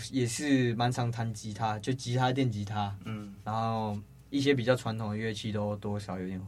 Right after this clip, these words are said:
Speaker 1: 会。然后我想要把这种东西结合在一起，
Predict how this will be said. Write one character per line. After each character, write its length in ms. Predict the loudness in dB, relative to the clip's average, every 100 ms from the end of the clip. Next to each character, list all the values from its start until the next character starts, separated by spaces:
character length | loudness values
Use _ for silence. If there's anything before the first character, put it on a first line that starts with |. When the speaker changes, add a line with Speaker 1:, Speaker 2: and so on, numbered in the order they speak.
| -8
Speaker 1:
会。 180 | -10 -10 -20 -20 -20 -20 -8
然 80 | -4
后 60 | -2
我 60 |
想 160 | -2 0
要 80 | 2
把 160 | 0
这 100 | 0
种 160 | -2 -2
东 160 | -2
西 60 | -2
结 260 | -4 -4 -2
合 160 | -2
在 220 | -2 -2
一 40 | -2
起， 220 | -6 -10